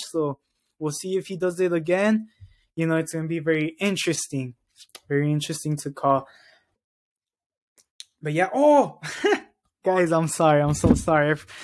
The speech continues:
I know I wanted to talk about this fight. M V P against Mike Perry. Oh my God, I saw their interview the other day. Uh, Michael, Mike Perry is so, is so funny. He's like, "What is he saying too?" He's like a Sean Strickland, just a welterweight though. <laughs>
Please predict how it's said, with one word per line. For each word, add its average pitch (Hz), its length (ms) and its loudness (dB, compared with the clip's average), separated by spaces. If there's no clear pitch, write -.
I 190 220 4
know 226 160 8
I 220 140 10
wanted 220 280 6
to 208 80 -2
talk 220 240 0
about 220 260 4
this 226 220 -2
fight. 220 380 0
M 208 220 -2
V 226 180 0
P 247 560 2
against 175 580 -2
Mike 196 340 4
Perry. 220 640 2
Oh 180 220 0
my 156 180 0
God, 160 180 4
I 160 80 4
saw 180 220 0
their 185 120 4
interview 190 520 -4
the 208 160 -4
other 208 200 2
day. 208 320 2
Uh, 170 220 6
Michael, 170 680 4
Mike 180 280 -2
Perry 202 340 4
is 170 200 -2
so, 185 380 4
is 156 200 -8
so 180 160 0
funny. 196 420 0
He's 208 140 -2
like, 180 240 0
"What 233 480 0
is 233 180 0
he 226 100 0
saying 214 380 2
too?" 220 100 0
He's 190 340 -2
like 196 240 4
a 180 160 4
Sean 175 320 -4
Strickland, 180 720 -4
just 156 280 -10
a 147 80 0
welterweight 160 720 -2
though. 175 200 4
<laughs> 175 100 -2